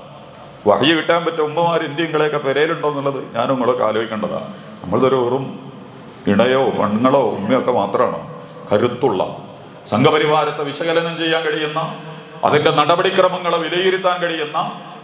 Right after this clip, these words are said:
അത് ഈ രാജ്യത്തിലും മനുഷ്യരിൽ ഉണ്ടാക്കാവുന്ന പരിക്കുകളെ കുറിച്ചൊക്കെ തിരിച്ചറിവ് നേടിയിട്ടുള്ള, അതിൻ്റെ അടിസ്ഥാനത്തിൽ ഗ്രഹാന്തരീക്ഷത്തെയും സാമൂഹിക അന്തരീക്ഷത്തെയൊക്കെ പുതുക്കി പണിയാൻ കഴിയുന്ന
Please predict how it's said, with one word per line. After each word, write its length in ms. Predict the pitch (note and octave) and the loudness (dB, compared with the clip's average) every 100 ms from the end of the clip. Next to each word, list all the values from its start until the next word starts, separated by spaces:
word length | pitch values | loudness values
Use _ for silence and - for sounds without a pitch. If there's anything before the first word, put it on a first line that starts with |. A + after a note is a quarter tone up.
| - | -2
അത് 160 | - E3+ | 2 4
ഈ 100 | F3+ | 4
രാജ്യത്തിലും 640 | D#3+ F3 G3 F#3+ F#3+ F3+ | 2 0 -6 -4 -4 -4
മനുഷ്യരിൽ 560 | E3+ F3+ G#3+ G#3 F#3+ | -4 -2 0 0 -2
ഉണ്ടാക്കാവുന്ന 600 | F#3 F3+ F3+ F3 F3 F3 | 0 0 2 0 0 -2
പരിക്കുകളെ 600 | F3 D#3+ F3+ F#3+ G3 G3+ | 0 2 0 0 0 2
കുറിച്ചൊക്കെ 440 | F#3 F3+ E3+ F3 E3+ F3 | 0 -2 -4 -2 0 0
തിരിച്ചറിവ് 540 | F#3 G3+ A3 G#3 F#3+ | -2 0 0 2 0
നേടിയിട്ടുള്ള, 680 | F3+ F3 E3+ D3 D#3+ G#3+ - - - - | -2 -4 -4 -2 0 -2 -4 -14 -12 -2
അതിൻ്റെ 340 | A2+ D3+ G3 G#3 | 0 2 2 2
അടിസ്ഥാനത്തിൽ 600 | F#3 F#3 F#3+ F3+ F3+ F3 | 0 -2 0 0 -2 -4
ഗ്രഹാന്തരീക്ഷത്തെയും 1300 | D#3 D#3+ D#3 G3 G3+ G3+ G3 F#3 F#3+ F#3 F#3 F3+ F3 | 0 0 2 0 0 -2 -2 -4 -6 -4 -4 -4 -2
സാമൂഹിക 500 | D#3+ G3 G#3+ G3+ G3+ | 0 2 2 2 0
അന്തരീക്ഷത്തെയൊക്കെ 680 | F#3+ F3+ F3 F3 F3+ F3 E3 | 0 -2 -4 -6 -6 -2 -2
പുതുക്കി 340 | E3+ F3 G3+ | -2 -2 0
പണിയാൻ 380 | G#3+ F#3+ F3+ E3+ D#3+ | 0 2 0 0 -4
കഴിയുന്ന 340 | C#3+ C3 | -4 -2